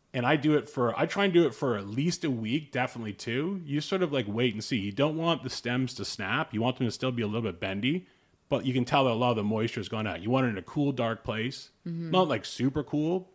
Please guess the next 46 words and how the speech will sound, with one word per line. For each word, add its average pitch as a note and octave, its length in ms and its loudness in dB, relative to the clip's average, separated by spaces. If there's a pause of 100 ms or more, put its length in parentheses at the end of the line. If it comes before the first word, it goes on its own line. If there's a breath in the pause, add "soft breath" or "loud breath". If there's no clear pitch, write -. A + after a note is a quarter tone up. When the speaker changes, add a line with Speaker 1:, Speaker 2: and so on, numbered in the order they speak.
(220)
Speaker 1:
Part D3+ 200 4
of C3 60 2
my C#3 100 4
problem B2 340 4
is G#2 60 -4
that G2+ 100 -2
I G#2 40 0
don't G#2+ 140 0
like A2 140 -2
up G#2+ 80 -8
at F#2 60 -12
the F#2+ 60 -12
cottage A#2 280 -2
is E2+ 60 -12
that F#2+ 100 -4
it's, E2 100 -10
like, F2 160 -12
sometimes G#2+ 300 -4
it's D#2+ 100 -12
really F2 240 -8
cold G2 280 -8
at A2 100 -10
night. D3 340 -6
Speaker 2:
Right. E3 420 -6
Speaker 1:
So A2+ 200 -2
in A#2+ 80 2
an A#2+ 120 0
ideal D3+ 380 2
situation, A#2+ 580 -2
I A2+ 40 -4
think B2+ 140 -6
you B2+ 80 -2
want G#2 320 -4
it, G#2+ 180 -4 (800)
don't A2 140 -6
quote G2+ 240 -2
me F2 60 -6
on D#2+ 100 -10
this, D#2 160 -12
but F#2 80 -10
I G2 40 -8
think A2 120 -6
it's, - 80 -8
like, E2 140 -12
sixty - 420 -10
degrees F#2+ 720 -10